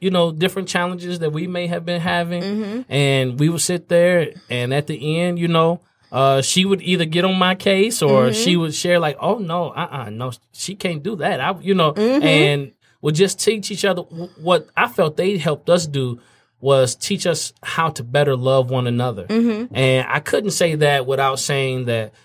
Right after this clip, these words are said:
Speaker 1: we are submitted to the same authority,
Speaker 2: Mm-hmm.
Speaker 1: uh, as it relates to our faith.
Speaker 2: Mm-hmm.
Speaker 1: Uh, we, ever since we have been dating, we've been, uh, submitted under the same ministry, so we're getting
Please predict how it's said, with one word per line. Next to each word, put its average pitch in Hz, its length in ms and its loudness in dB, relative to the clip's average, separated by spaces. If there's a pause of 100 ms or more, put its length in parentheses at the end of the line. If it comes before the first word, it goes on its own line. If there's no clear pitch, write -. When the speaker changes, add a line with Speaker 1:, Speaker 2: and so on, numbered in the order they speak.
(140)
Speaker 1:
we 139 140 2
are 127 100 2
submitted 127 460 2
to 151 80 -2
the 151 100 -2
same 160 300 0
authority, 156 540 2
Speaker 2:
Mm-hmm. 202 260 2
Speaker 1:
uh, 127 180 2
as 123 140 -2
it 131 80 -2
relates 135 420 0
to 156 100 0
our 147 220 4
faith. 147 460 0
Speaker 2:
Mm-hmm. 190 340 0
Speaker 1:
Uh, 120 200 4
we, 135 440 -2
ever 143 200 0
since 143 240 -4
we 143 140 2
have 139 180 4
been 123 240 0
dating, 139 420 2 (260)
we've 131 180 -2
been, 123 280 0
uh, 123 280 0
submitted 131 460 -2
under 135 200 2
the 123 100 -4
same 135 380 0
ministry, 143 500 0
so 131 220 0
we're 120 120 0
getting 127 420 0